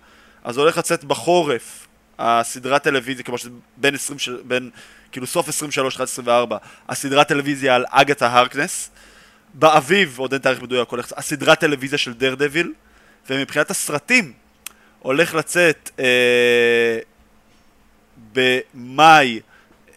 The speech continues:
קפטן אמריקה ארבע, ביולי, ת'נדרבולטס, בספטמבר, דדפול שלוש, ונובמבר הולך לסגור את השנה, פנטסטיק פור.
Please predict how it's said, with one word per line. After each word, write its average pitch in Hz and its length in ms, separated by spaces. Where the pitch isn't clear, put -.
קפטן 147 340
אמריקה 127 380
ארבע, 151 460
ביולי, 156 600
ת'נדרבולטס, 165 800
בספטמבר, 139 640
דדפול 156 340
שלוש, 156 540
ונובמבר 156 540
הולך 160 160
לסגור 156 200
את 156 60
השנה, 170 240
פנטסטיק 156 520
פור. 127 340